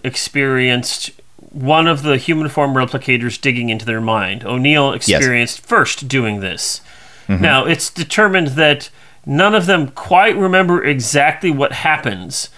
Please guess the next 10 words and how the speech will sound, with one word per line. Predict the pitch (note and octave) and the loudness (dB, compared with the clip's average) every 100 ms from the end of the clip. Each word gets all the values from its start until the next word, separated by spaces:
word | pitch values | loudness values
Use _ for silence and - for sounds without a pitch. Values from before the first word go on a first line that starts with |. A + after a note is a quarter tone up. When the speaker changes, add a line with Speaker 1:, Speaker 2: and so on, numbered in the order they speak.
| - - - | -20 -20 -10
Speaker 1:
but | C3 D3+ | 0 4
it's | D3+ - | 4 2
also | D#3 F#3 - F#3+ C#3 A2 - - | 4 4 2 0 0 -4 -14 -10
clear | - - C4+ A3+ A2 F2+ B2 - - - - - C#3+ | -8 -4 0 2 2 -2 -8 -14 -20 -20 -20 -20 -10
that, | B2+ D3 C3 C3 C3 - - - - - - | 0 4 4 2 -2 -14 -16 -20 -20 -20 0
um, | C3 A#2+ A#2 A2 G#2 G#2 _ _ _ _ | 4 6 6 4 0 -8 _ _ _ _
what | D#3+ C3 B2 D3 F#3+ - | -6 -2 0 2 2 0
happened | - F#3+ - F#3 C#3 | -2 -2 -2 -2 0
there | B2+ B2+ A#2+ A#2+ - | 2 4 4 2 -2
was, | C#3 C3 C#3+ C#3 B2+ - | -8 -2 2 4 2 0